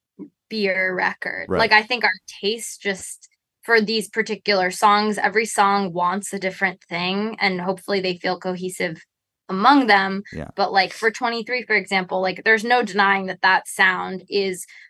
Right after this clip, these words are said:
Speaker 1: poppier in its field than something off of our first album.
Speaker 2: Yeah.
Speaker 1: I think that that song wants that. And I, I think that that's,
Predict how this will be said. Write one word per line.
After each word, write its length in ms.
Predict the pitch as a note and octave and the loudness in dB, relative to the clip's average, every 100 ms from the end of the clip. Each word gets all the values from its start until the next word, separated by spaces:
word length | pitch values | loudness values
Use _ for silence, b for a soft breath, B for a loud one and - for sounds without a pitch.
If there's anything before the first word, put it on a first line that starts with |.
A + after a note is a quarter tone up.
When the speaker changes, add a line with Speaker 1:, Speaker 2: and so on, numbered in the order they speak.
| - | -6
Speaker 1:
poppier 760 | - G3+ G3 G#3 G3 F#3 F3+ F3+ b b | 4 4 4 0 0 2 0 -4 b b
in 520 | A#3 G#3 G3 F#3+ F#3+ - _ _ - | -2 -2 -2 -4 -8 -12 _ _ -6
its 220 | G#3+ - | -6 -6
field 300 | - G#3+ G3 | -4 -2 -2
than 120 | G3 G3 | -4 -4
something 300 | G3 G3+ G3 | -4 -2 -2
off 180 | F#3+ | -2
of 100 | G3 | -6
our 140 | F#3 F#3 | -6 -6
first 360 | - F#3 F3+ | -6 -8 -6
album. 440 | - G3 G#3+ - - E2+ | 2 2 2 -2 -10 -8
Speaker 2:
Yeah. 180 | D2+ - _ | -8 -10 _
Speaker 1:
I 120 | A3 A3 | 0 2
think 240 | B3 G#3 | -2 -4
that 120 | G#3+ | 2
that 220 | G3 F3+ | 4 4
song 560 | - - G3+ G#3+ G#3+ F3 | 0 4 6 6 4 -2
wants 400 | E3+ F#3+ G#3+ - | -2 -2 -2 0
that. 340 | B3+ C#4 D#4+ - - | 4 6 6 0 0
And 400 | A3 G#3+ G3+ G3 - | 4 4 2 -4 -6
I, 140 | - - - | -4 -4 0
I 180 | G#3 G3+ | 0 0
think 340 | G#3 F#3+ F3+ | -4 -6 -6
that 140 | F#3+ F#3 | -8 2
that's, 480 | G3 F#3+ - - | 2 2 -2 -14